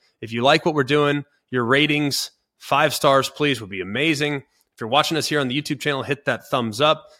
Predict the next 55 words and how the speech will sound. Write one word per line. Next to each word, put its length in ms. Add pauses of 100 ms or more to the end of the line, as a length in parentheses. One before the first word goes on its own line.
(140)
If 200
you 120
can 160
subscribe 560
to 40
the 120
podcast 520
wherever 200
you 120
get 240
your 60
podcast, 480
that'd 160
be 120
awesome. 460
We 140
so 260
appreciate 440
all 140
the 100
reviews 340
that 120
have 100
been 80
coming 300
in 100
as 120
well. 240
We 100
see 200
you 140
guys, 340
and 80
we 80
appreciate 460
you, 60
Duke, 440 (400)
Hunter, 560 (320)
all 160
you 140
guys 220
that 100
left 180
reviews 300
last 240
week. 180
Thank 240
you 60
so 340
much 380 (240)
for 180
all 100
you 140
do 180
here 420